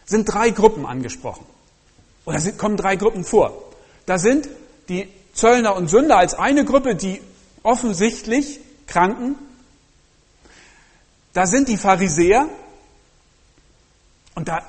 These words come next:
sind im Prinzip, die werden zwar nicht angesprochen, aber um Jesus herum waren auch immer seine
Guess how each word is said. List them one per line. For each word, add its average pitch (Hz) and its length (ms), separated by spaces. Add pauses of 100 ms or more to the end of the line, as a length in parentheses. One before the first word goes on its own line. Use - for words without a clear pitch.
(140)
sind 190 300
im 180 100
Prinzip, 220 540
die 165 120
werden 165 200
zwar 170 120
nicht 170 240
angesprochen, 226 720 (760)
aber 185 340
um 220 140
Jesus 208 260
herum 208 320
waren 226 160
auch 208 280
immer 208 280 (220)
seine 170 480